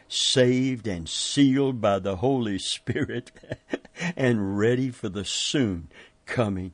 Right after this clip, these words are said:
of Jesus and ready to share God's glory, living with him in the place he's prepared for us as a people prepared for the place forever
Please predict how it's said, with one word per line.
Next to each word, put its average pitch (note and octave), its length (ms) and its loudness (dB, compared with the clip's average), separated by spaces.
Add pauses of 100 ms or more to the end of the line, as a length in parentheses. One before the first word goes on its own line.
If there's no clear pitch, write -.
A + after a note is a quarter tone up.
(240)
of F2+ 200 -10
Jesus F#2+ 580 -2
and F#2+ 260 -8
ready B2+ 320 0
to F#2+ 140 -6
share C#3 420 -2
God's A2 480 -2
glory, B2+ 580 0 (240)
living F3+ 600 4
with F3 220 -2
him D#2+ 360 -4 (300)
in F2+ 100 -12
the E2+ 80 -12
place A#2+ 460 0
he's C3+ 200 -4
prepared A#2+ 680 -2
for - 260 -6
us A#2 400 -2 (260)
as G2 300 -2
a G2+ 80 -4
people A2 580 -4
prepared C3 600 -4
for B2 120 -6
the C3 140 -6
place - 560 -2 (260)
forever A#2 720 -2